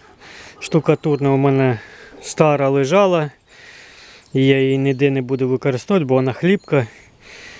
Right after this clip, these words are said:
і не годиться ніде. То от в хазяйстві отут пригодилось, зробив таку от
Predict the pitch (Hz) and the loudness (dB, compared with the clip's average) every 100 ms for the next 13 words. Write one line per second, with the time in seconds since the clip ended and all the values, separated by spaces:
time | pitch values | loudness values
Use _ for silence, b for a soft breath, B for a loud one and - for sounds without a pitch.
0 | B B - 131 131 127 120 139 123 135 | B B -4 0 2 2 4 4 2 0
1 | 127 127 - 127 120 117 120 113 - 175 | 0 0 0 -2 0 0 0 -2 -2 -2
2 | 156 143 - - 135 156 156 - 131 - | 0 0 -2 -4 -2 0 -2 -4 -8 -6
3 | 139 - 135 123 123 147 151 127 107 123 | -8 -4 -2 -2 0 2 2 2 0 0
4 | 131 127 120 880 855 855 855 855 831 | 2 2 0 0 2 2 2 2 2